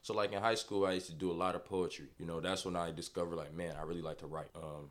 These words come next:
but my life be like phases, just like the moon. I went through a very deep writing stage, stopped writing. Um, and that was around the time I literally got out of that depressive m-, mental state. Stopped writing, um,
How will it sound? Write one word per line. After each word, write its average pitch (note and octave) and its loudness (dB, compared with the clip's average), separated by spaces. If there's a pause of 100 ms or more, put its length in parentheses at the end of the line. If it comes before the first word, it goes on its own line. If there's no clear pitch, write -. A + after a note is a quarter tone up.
but F#2 0
my G#2 4
life A2 4
be F#2+ -2
like F2 0
phases, D2+ -2
just F2+ -6
like F2 -2
the D#2+ -6
moon. D#2 -6 (120)
I F2+ 0
went F#2 -2
through D2+ -6
a D2 -12 (100)
very G2 2 (140)
deep G2 -2
writing F#2 2
stage, F#2+ -2 (300)
stopped - -4
writing. D2 -6 (140)
Um, C#2+ -10 (260)
and F#2+ -2
that G2 4
was F#2 0
around F2+ 0
the E2+ -2
time E2 -4
I D2 -6
literally D#2 -6 (100)
got E2+ 0
out D#2+ -4
of D#2 -6
that D#2 -8
depressive E2 -6 (180)
m-, - -16 (120)
mental E2+ -8
state. - -12 (140)
Stopped B2 6
writing, G2+ 4 (180)
um, F2 -2